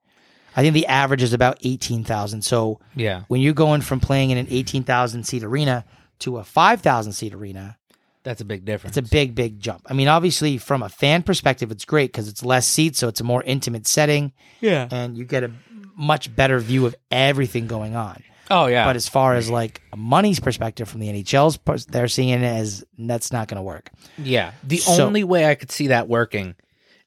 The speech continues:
Speaker 2: is if the Coyotes actually started doing good and performing, because then the seats become more rare.
Speaker 1: They do, but the team's been good before, and it's just,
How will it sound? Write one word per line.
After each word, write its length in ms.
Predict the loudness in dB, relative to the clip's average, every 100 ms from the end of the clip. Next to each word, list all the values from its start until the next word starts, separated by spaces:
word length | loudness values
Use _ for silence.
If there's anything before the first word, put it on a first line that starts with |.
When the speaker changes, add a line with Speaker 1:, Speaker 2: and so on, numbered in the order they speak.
| -2
Speaker 2:
is 300 | 0 0 -2 0
if 220 | 0 0 _ -20
the 400 | -4 2 2 2
Coyotes 560 | -2 -2 2 2 0 -6 -6
actually 300 | -4 -2 -4
started 360 | 0 0 0 -2
doing 380 | -2 -2 -4
good 440 | -4 0 2 0 -2 _ _ _ _ _ 0
and 260 | 2 2
performing, 720 | 0 -4 -4 -2 0 0 0 -4 _ _ _ _
because 340 | -4 2 2 4
then 340 | 2 2 0 -4
the 120 | -6
seats 280 | -4 -6 -8
become 340 | -10 -4 -4 -4
more 240 | -4 -4
rare. 540 | 0 2 4 4 0 -4 _
Speaker 1:
They 220 | -4 0 0
do, 400 | 0 -2 -2 -6 0
but 260 | 0 0 -6 -20 _ _ _ _ _
the 320 | -20 -2 0
team's 380 | 2 2 4 2
been 300 | 2 2 2
good 180 | 0 -2
before, 600 | -6 -4 0 0 0 -4
and 240 | -6 -6 -4
it's 260 | -6 -6
just, 460 | -4 -4 -4 -8 -14